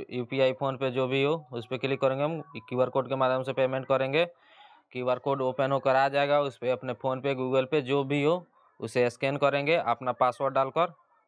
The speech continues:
सबमिट करेंगे। यहाँ देख सकते हैं, "Please authorize transaction within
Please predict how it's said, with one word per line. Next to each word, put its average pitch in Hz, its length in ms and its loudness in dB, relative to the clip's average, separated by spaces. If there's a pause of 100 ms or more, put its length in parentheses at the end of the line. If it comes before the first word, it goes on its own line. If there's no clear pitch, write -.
सबमिट 127 260 -2
करेंगे। 101 540 0 (1200)
यहाँ 123 160 -8
देख 151 160 -6
सकते 156 240 -6
हैं, 151 120 0
"Please 156 260 -2
authorize 147 440 2
transaction 147 800 0 (380)
within 135 320 -10